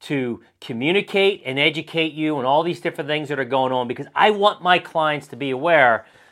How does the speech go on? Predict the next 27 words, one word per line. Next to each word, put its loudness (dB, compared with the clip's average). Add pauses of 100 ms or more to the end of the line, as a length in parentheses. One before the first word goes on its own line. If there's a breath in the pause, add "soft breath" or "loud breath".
(100)
of -10
exactly 2
what's -4
happening 2
in -4
the -6
markets, -2 (640)
what 4
decisions 0
I'm 4
making, -2
and -8
why 6
I'm 2
making -4
those -4
decisions. -4
I -10
think -12
that's -4
really -6
important. -6
That's -14
part -6
of -4
our -4
process. 0